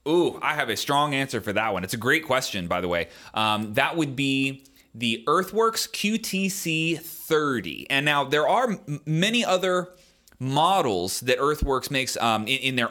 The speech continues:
Omni setup. So the Q T C, I believe, are all of their Omni mics.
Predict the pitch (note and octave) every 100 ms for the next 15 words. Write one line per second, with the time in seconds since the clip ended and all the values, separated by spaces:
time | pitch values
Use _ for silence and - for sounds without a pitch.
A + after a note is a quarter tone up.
0 | - C3+ D#3+ F3 F3+ - G3+ G3+ F#3+ C3
1 | - G#3 G3+ - F3+ - F3 E3+ D#3+ D#3
2 | D3 C3 D3 C#3 A2 C#3 D3+ D3+ D#3 D#3